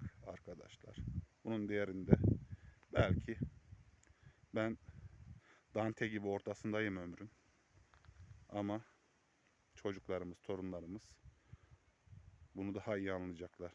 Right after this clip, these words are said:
ne yazık ki gibi geliyor. Umarım, hep diyorum ya videoların sonunda,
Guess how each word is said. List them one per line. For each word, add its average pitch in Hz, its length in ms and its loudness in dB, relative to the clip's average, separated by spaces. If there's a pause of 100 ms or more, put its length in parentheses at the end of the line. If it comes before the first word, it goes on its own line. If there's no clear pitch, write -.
(120)
ne 92 80 -6
yazık 87 360 -8
ki - 120 -20 (340)
gibi 95 220 -4
geliyor. 87 380 -4 (720)
Umarım, 107 400 2 (140)
hep 113 260 2
diyorum 131 300 4
ya 101 100 2
videoların 92 460 -2
sonunda, 90 480 -6